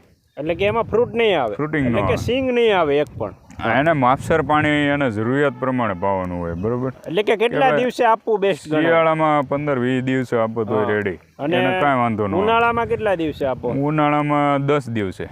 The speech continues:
Speaker 1: દસ દિવસે આપો.
Speaker 2: બરોબર.
Speaker 1: ચોમાસામાં તો કુદરતી વરસાદનું પાણી
Speaker 2: ચોમાસામાં
Speaker 1: આવતું જ
Speaker 2: પાવાનું જ નથી કાંઈ.
Speaker 1: હા, એ તો
Speaker 2: એટલે
Speaker 1: નહીં
Speaker 2: ઈ
Speaker 1: પાવાનું.
Speaker 2: ભેજ જ એટલો બધો હોય તો ઈ હવામાંથી પાણી લઈ લે છે,
Speaker 1: હા.
Speaker 2: બરોબર?
Speaker 1: હા.
Speaker 2: એટલે આવી રીતની બધી કાળજી હોય,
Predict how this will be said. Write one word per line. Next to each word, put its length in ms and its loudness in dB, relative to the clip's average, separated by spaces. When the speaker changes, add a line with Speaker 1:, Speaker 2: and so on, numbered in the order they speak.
Speaker 1:
દસ 260 0
દિવસે 340 -4
આપો. 100 0
Speaker 2:
બરોબર. 280 0
Speaker 1:
ચોમાસામાં 640 0
તો 160 -2
કુદરતી 440 0
વરસાદનું 480 0
પાણી 120 4
Speaker 2:
ચોમાસામાં 480 6
Speaker 1:
આવતું 100 4
જ 20 0
Speaker 2:
પાવાનું 480 6
જ 40 2
નથી 300 -2
કાંઈ. 120 -2
Speaker 1:
હા, 320 0
એ 200 0
તો 40 -4
Speaker 2:
એટલે 120 -2
Speaker 1:
નહીં 240 2
Speaker 2:
ઈ 40 4
Speaker 1:
પાવાનું. 400 2
Speaker 2:
ભેજ 260 6
જ 160 4
એટલો 260 4
બધો 280 4
હોય 120 6
તો 80 0
ઈ 100 4
હવામાંથી 580 4
પાણી 280 -2
લઈ 160 0
લે 120 -2
છે, 40 -2
Speaker 1:
હા. 160 -6
Speaker 2:
બરોબર? 340 -2
Speaker 1:
હા. 220 -8
Speaker 2:
એટલે 560 2
આવી 320 2
રીતની 260 0
બધી 220 2
કાળજી 400 2
હોય, 340 2